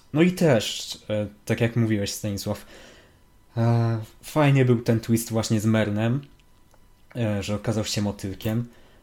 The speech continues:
e, i nie robiliśmy z tego jakiejś dramy, tak jakby to było w serialach Arrowverse na przykład. E, nie było niepotrzebnych kłótni, że, że to była jakaś wielka ukrywana tajemnica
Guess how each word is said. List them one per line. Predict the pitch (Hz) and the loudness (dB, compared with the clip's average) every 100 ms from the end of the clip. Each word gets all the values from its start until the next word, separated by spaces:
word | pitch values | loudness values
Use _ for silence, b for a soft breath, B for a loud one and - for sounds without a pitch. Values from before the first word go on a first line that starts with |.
| b - | b -8
e, | 107 110 113 117 - _ - | -4 -2 -2 -6 -12 _ -4
i | 165 170 | 0 2
nie | 196 202 240 | 2 2 4
robiliśmy | 269 285 254 - 123 | 6 6 6 6 2
z | |
tego | 127 107 | 2 2
jakiejś | 104 107 98 | 2 -2 -6
dramy, | 90 107 101 101 104 104 b b b b | -4 -2 0 0 0 -2 b b b b
tak | - 110 | -8 -2
jakby | 104 113 | 0 0
to | 117 | 0
było | 104 107 104 | 0 2 0
w | 98 - | -2 -4
serialach | 113 107 107 95 - | -2 2 2 0 -4
Arrowverse | 104 104 101 104 104 - | -8 -6 -4 -4 -6 -4
na | 113 | -6
przykład. | - 117 117 113 - b b b b b - - | -6 -4 -4 -4 -8 b b b b b -18 -6
E, | 110 113 113 117 - - - - 151 | -2 -2 -2 -6 -14 -20 -20 -6 -2
nie | |
było | 156 147 | 2 4
niepotrzebnych | 131 127 123 123 120 117 | 4 2 0 2 4 2
kłótni, | - 117 113 110 107 | -2 -4 0 0 0
że, | 107 - - - | -2 -4 -16 -6
że | 123 | -2
to | 120 | 0
była | 113 117 | 2 2
jakaś | 113 117 - - - | 2 -2 -4 -6 -4
wielka | 110 117 113 117 | 2 4 4 0
ukrywana | 110 120 117 113 107 | 0 0 0 -2 -2
tajemnica | 110 107 101 104 104 - 107 | -2 -2 0 0 -2 -2 -4